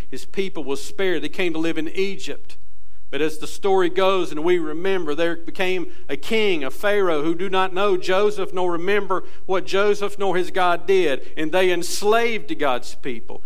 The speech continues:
And God's people cried out for hundreds of years in their slavery. And so God raised up a leader, and his name was Moses. He was a hesitant leader. He was an imperfect leader, but he was God's leader.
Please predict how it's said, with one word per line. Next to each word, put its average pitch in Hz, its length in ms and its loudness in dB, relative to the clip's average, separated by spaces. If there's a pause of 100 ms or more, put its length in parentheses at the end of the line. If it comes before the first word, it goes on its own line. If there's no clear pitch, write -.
(140)
And 151 160 0
God's 185 240 0
people 190 320 -2
cried 202 320 0
out 196 220 0
for 170 120 0
hundreds 208 520 -2
of 190 160 -2
years 208 400 0 (680)
in 156 120 0
their 175 120 0
slavery. 196 840 0
And 156 120 0
so 175 220 0
God 202 420 2
raised 202 440 0
up 196 120 -2
a 185 60 0
leader, 196 460 0
and 160 80 -2
his 165 180 0
name 190 260 0
was 175 220 0
Moses. 180 720 0 (500)
He 160 120 0
was 151 120 0
a 151 80 0
hesitant 165 480 0
leader. 135 360 0 (160)
He 202 120 0
was 185 200 0
an 170 60 0
imperfect 165 640 0
leader, 139 380 0 (180)
but 117 120 0
he 160 60 0
was 160 200 0
God's 147 540 0
leader. 107 400 0